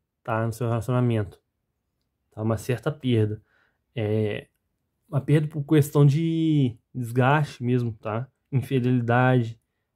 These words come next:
tá? Que causará essa sepa-, uma separação do seu relacionamento, tá?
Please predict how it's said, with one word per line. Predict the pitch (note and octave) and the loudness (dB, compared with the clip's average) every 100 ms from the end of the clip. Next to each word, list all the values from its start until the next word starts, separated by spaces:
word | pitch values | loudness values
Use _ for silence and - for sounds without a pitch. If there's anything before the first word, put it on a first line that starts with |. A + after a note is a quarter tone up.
| _ _ | _ _
tá? | D3 G#2 G#2+ _ _ _ _ _ _ | -14 -14 -14 _ _ _ _ _ _
Que | _ | _
causará | A#2 A2 A#2 A2+ A2+ | 0 4 4 4 2
essa | A2+ C3+ | 0 -6
sepa-, | - C3 - | -4 -8 -4
uma | B2 | -4
separação | A2+ A#2+ C3 C3+ - B2+ | -2 0 2 2 0 -2
do | |
seu | C#3 B2 | 0 2
relacionamento, | C3+ B2+ C3+ C#3+ D3+ B2+ A2 - | 2 0 0 0 0 0 -2 -8
tá? | A2+ G2+ A2 | -8 -6 -6